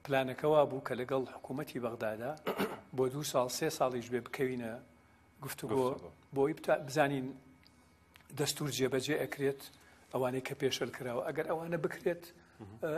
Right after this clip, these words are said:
Speaker 1: ئێمە ئەو کاتە پەیوەندیەکەمان بە شێوەیەکی جیاوازترە بوو. مانای وایە فیدرالی-، فیدرالیزمی ڕاستی لە کوردستان هەیە.
Speaker 2: مهم.
Speaker 1: لەوانەیە ئەو کاتە کۆنفیدرالیەک شتێکی بەو شێوەیە بکرایە. بەڵام،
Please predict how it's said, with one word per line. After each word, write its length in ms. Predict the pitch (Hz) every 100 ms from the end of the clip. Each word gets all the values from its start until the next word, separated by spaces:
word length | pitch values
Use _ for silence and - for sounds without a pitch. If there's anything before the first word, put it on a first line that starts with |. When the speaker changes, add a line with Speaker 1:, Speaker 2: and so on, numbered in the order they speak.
| 196
Speaker 1:
ئێمە 180 | 175 185
ئەو 80 | 170
کاتە 280 | 170 156 180 175 175
پەیوەندیەکەمان 640 | 160 160 160 147 180 165 160
بە 60 | 147
شێوەیەکی 420 | 160 165 165 165 143
جیاوازترە 720 | 160 156 160 156 - 214 190 107
بوو. 160 | 104
مانای 320 | 107 127 143 151
وایە 280 | 151 151 143
فیدرالی-، 460 | 139 135 135 143 135 - - -
فیدرالیزمی 640 | - 139 143 147 156 143 147
ڕاستی 380 | 147 135 - 156
لە 40 | 123
کوردستان 460 | 113 107 - 117 110 107
هەیە. 200 | 107 104
Speaker 2:
مهم. 420 | - - 101 117
Speaker 1:
لەوانەیە 400 | 139 151 156 160 160
ئەو 80 | 151
کاتە 200 | 160 147 151
کۆنفیدرالیەک 800 | 160 147 151 143 147 147 156 131 - - - - -
شتێکی 360 | - 143 131 151 143
بەو 200 | 151 151 -
شێوەیە 320 | - 143 170 160
بکرایە. 420 | 127 110 107 104 107 - - - - -
بەڵام، 300 | 147 147